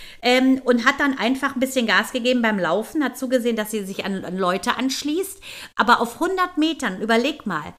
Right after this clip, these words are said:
das ist das Wichtige, glaube ich, dass man einfach Kinder schon früh genug sensibilisiert für die Gefahren, die einfach lauern durch Männer.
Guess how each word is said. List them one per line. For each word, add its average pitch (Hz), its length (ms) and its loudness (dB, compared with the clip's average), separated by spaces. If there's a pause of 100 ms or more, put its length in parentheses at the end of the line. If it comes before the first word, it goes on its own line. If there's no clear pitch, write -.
(360)
das 262 180 4
ist 302 260 -6
das 262 180 -4
Wichtige, 302 400 -4
glaube 165 380 -2
ich, - 180 -8
dass 220 280 -4
man 226 240 0
einfach 277 520 -2
Kinder 349 400 -2
schon 247 280 -2
früh 294 260 -6
genug 277 240 2
sensibilisiert 233 1000 -2
für 277 540 0 (300)
die 226 120 -2
Gefahren, 269 600 2
die 220 180 -4
einfach 240 440 0
lauern 202 500 4 (220)
durch 254 460 4 (100)
Männer. 190 500 -2